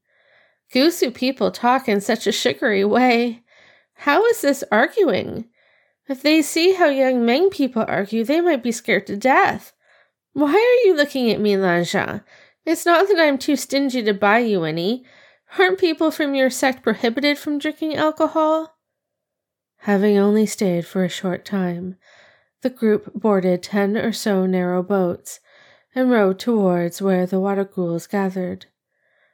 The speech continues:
Gradually, the number of houses on the banks decreased, and the river path became quieter as well.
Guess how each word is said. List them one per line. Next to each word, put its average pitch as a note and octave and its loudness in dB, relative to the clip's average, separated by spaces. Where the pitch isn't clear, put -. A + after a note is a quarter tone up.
Gradually, G3 0
the F#3 -2
number F#3 2
of G3 -2
houses G3 0
on G3+ -2
the G#3 -2
banks F3 -6
decreased, E3+ -10
and A#3 2
the B3 4
river A3+ 0
path G3 -2
became F#3+ -4
quieter F#3 -2
as - -8
well. F#3+ -4